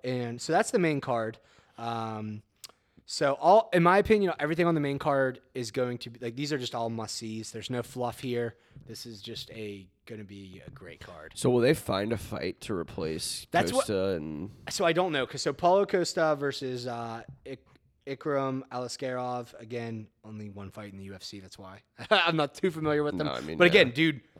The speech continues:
Speaker 1: knocked a guy out in the first round, um, Phil Haas, who's tough, tough dude. But, uh,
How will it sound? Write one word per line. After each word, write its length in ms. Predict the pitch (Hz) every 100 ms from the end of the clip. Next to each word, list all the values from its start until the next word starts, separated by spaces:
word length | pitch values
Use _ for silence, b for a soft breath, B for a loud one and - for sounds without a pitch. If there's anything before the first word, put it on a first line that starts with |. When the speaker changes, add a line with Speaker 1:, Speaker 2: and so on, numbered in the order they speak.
| -
Speaker 1:
knocked 280 | 139 147 143
a 40 |
guy 120 | 139
out 80 | 135
in 60 | 123
the 60 |
first 280 | - 127 -
round, 420 | 135 123 113 107 110
um, 440 | 113 110 107 104 -
Phil 200 | - 127
Haas, 360 | 117 117 104 -
who's 300 | 107 - - _ _ _ _ -
tough, 400 | 120 - - _ _
tough 220 | - 120
dude. 260 | 131 120 110
But, 180 | 110 110
uh, 240 | 107 104